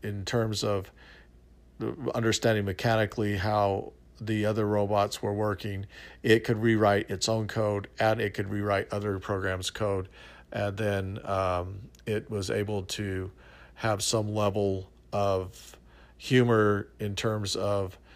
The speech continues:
what it thought was, uh, funny. So it could understand in terms of context what would be serious, w-, was able to defeat the,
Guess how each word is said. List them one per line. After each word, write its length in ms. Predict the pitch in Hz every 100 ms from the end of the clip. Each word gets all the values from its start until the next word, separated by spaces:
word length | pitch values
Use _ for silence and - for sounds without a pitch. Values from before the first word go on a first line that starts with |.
| - - -
what 240 | 117 107 104
it 120 | -
thought 240 | 104 107
was, 420 | 98 95 - - - -
uh, 180 | 98 92
funny. 540 | - 123 110 95 - - - -
So 400 | - 113 101 98
it 300 | - 110 -
could 200 | 117 110
understand 680 | 107 104 - 110 104 98 95
in 160 | 104
terms 240 | 98 110 101
of 140 | 95
context 540 | - 113 110 107 98 117
what 140 | 110
would 180 | 98 95
be 120 | 95
serious, 640 | - 143 131 117 113 110 - - - -
w-, 180 | 107 104
was 280 | 101 104 98
able 200 | 104 101
to 120 | 107
defeat 520 | 98 90 - 107 107
the, 400 | - 101 95 95